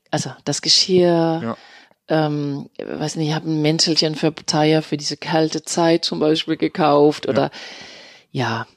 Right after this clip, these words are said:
Speaker 1: äh, das, das ist damit inbegriffen und du hast auch ein bisschen Geld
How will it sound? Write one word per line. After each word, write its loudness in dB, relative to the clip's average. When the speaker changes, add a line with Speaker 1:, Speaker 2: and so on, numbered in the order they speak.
Speaker 1:
äh, 0
das, -8
das -6
ist -2
damit 0
inbegriffen 0
und -2
du 0
hast 2
auch 2
ein -6
bisschen 2
Geld 2